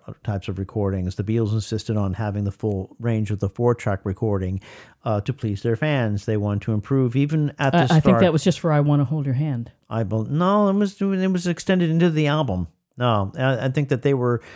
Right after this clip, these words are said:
Speaker 1: using that for the album. For instance, they wanted to re-record You Really Got a Hold on Me, uh, in that form track, 'cause everything be-, prior to that was two track. So that's why you hear that when the artificial stereo, it sounded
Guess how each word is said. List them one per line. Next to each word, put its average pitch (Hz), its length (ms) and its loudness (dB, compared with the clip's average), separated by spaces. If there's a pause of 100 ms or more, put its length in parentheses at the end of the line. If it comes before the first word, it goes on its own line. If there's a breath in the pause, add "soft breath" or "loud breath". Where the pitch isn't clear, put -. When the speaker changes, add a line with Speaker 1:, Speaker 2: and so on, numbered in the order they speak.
(240 loud breath)
Speaker 1:
using 139 380 2
that 127 160 2
for - 40 -18
the 139 60 2
album. 127 300 2
For 131 180 0
instance, 135 320 -2
they 127 140 2
wanted 127 340 2
to 127 80 0
re-record 131 760 2
You 120 140 -2
Really 120 260 0
Got 110 180 0
a 101 60 0
Hold 131 300 0
on 95 180 -2
Me, 82 300 -8 (500 loud breath)
uh, 90 360 -6 (180)
in 120 160 -6
that 107 300 -4 (320)
form 104 260 -4
track, 101 160 -4
'cause 113 180 -2
everything 147 320 0
be-, 131 140 -2
prior 160 400 0
to 131 60 2
that 107 200 0
was 110 160 -2
two - 220 -4
track. 82 420 -8 (600)
So - 180 -10
that's 110 340 -4
why 107 260 -2
you 104 160 -2
hear 117 200 0
that 110 140 -6
when 117 100 -2
the 110 120 -2
artificial 113 520 0
stereo, 98 540 -2
it 95 120 -6
sounded 98 440 -2